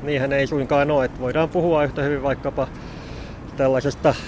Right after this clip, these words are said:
epämiellyttävästä häiriövalosta tai rumasta töhryvalosta, jotka tuo myöskin tämän ilmiön eri puolia esiin.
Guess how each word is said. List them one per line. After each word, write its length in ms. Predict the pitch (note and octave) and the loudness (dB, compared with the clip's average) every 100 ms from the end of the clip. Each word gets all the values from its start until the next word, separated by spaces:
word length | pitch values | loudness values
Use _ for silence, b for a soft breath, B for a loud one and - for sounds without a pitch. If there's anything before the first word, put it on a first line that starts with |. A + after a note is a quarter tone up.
| B B D#3 | B B 2
epämiellyttävästä 840 | D#3 D3+ D3+ D3 D3 D#3 C#3+ E3 | 6 8 8 6 4 4 4 6
häiriövalosta 840 | D#3 D#3+ D#3+ D#3 D3+ D3+ D3 - | 8 8 8 6 6 6 4 0
tai 320 | D3 D#3 D3+ D3+ | -2 2 4 4
rumasta 400 | D#3+ D3+ - D#3 | 4 2 2 2
töhryvalosta, 960 | E3 C#3+ D3 C#3 C#3 C#3 - - C3+ - B B B B B - - | 4 4 4 4 6 4 2 0 -2 -2 B B B B B -10 -6
jotka 260 | B2+ - | -4 -2
tuo 220 | C3+ C#3 | 0 0
myöskin 360 | C3+ C3+ - C3 | 2 0 -2 -4
tämän 180 | C3+ B2 - - | -2 -4 -6 -4
ilmiön 400 | C3 B2+ B2+ B2+ | -2 0 0 0
eri 120 | B2 | -2
puolia 420 | C3 B2 A#2+ A#2+ | -2 0 0 -2
esiin. 300 | A#2 B2 A2+ | -4 -6 -10